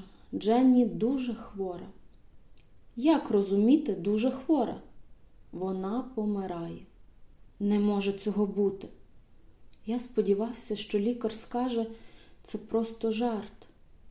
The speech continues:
«На жаль, це правда», вимовив він. «Мені дуже прикро, що я змушений сказати, вам її».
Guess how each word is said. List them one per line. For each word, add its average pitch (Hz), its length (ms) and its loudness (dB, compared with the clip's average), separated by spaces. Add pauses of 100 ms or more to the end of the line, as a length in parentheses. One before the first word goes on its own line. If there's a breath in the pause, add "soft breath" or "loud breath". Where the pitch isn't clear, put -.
(520)
«На 240 180 4
жаль, 285 260 2
це 240 220 -4
правда», 226 580 0 (280)
вимовив 180 640 -6
він. 180 260 -6 (580 soft breath)
«Мені 226 280 6
дуже 277 340 4
прикро, 277 600 -2
що - 260 -4
я 196 160 2
змушений 214 540 0
сказати, 214 680 -6 (680)
вам 185 300 -6
її». 170 360 -6